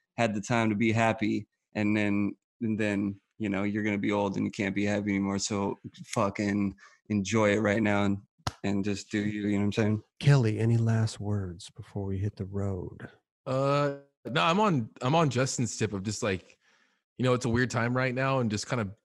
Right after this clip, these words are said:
Speaker 3: do what you can while you can. And we're all gonna remember <laughs> this time. That's the crazy part, right? We're all gonna remember this specific time in our lives when the, this coronavirus came around and whatever, like, what's the best,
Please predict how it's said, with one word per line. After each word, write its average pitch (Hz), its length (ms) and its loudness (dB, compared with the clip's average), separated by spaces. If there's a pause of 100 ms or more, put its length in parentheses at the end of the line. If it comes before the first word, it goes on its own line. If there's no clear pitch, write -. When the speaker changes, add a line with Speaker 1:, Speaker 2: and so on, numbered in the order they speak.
(360)
Speaker 3:
do 117 140 -2
what 123 120 -2
you 127 100 -4
can 156 540 -2
while 113 240 2
you 165 180 0
can. 185 460 -2 (460)
And 120 220 -2
we're 131 120 -2
all 170 400 2
gonna 165 220 4
remember 139 420 4
<laughs> - 0 -
this 151 240 2
time. 120 540 0 (140)
That's 156 140 2
the 160 60 -8
crazy 143 380 2
part, 104 240 0
right? 113 260 0 (280)
We're 127 100 0
all 123 180 4
gonna 156 120 2
remember 139 260 2
this 120 220 0
specific 113 500 -4
time 110 300 -2
in 98 80 -2
our 95 100 -2
lives 95 320 -2
when 95 140 -4
the, 90 120 -2 (760)
this 101 120 -6
coronavirus 92 840 -2
came 92 220 -6
around 87 380 -2
and 85 260 -6
whatever, 95 400 2
like, - 240 -6 (420)
what's 107 200 0
the 113 80 -2
best, 107 440 -2